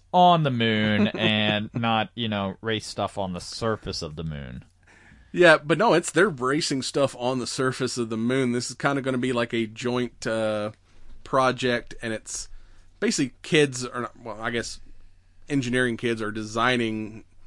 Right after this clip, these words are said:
Speaker 2: these, uh, race cars for the moon. Uh, SpaceX wants to race remote control cars on the surface of the moon. Uh, Elon Musk plans to launch the vehicles in October of this year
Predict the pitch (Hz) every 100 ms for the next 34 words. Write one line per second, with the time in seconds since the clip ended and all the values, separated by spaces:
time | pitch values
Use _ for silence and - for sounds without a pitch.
0 | - - - 113 113 110 107 101 - -
1 | _ _ _ _ _ _ _ 104 107 104
2 | 110 127 117 - 117 110 107 - 110 107
3 | 104 110 104 98 101 104 - 151 143 151
4 | - 135 131 - 135 120 127 123 117 120
5 | 117 107 120 - 123 120 113 104 131 120
6 | 110 107 117 120 113 110 _ - - _
7 | - 107 101 - 135 127 120 120 120 -
8 | - 135 139 123 120 113 117 143 - 131
9 | 117 123 135 - 135 131 113 107 - 120
10 | - - 160 135 110 104 104 - 107 104